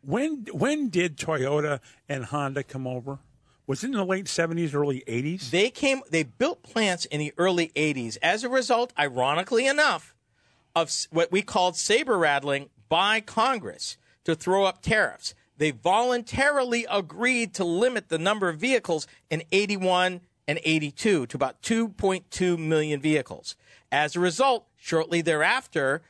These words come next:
Speaker 2: they built car plants. Now, Honda was already here with a motorcycle plant,
Speaker 1: Mm-hmm.
Speaker 2: but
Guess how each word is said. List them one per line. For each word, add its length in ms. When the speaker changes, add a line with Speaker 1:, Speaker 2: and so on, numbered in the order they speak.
Speaker 2:
they 220
built 320
car 240
plants. 400
Now, 120
Honda 340
was 180
already 360
here 300
with 160
a 40
motorcycle 500
plant, 380
Speaker 1:
Mm-hmm. 280
Speaker 2:
but 280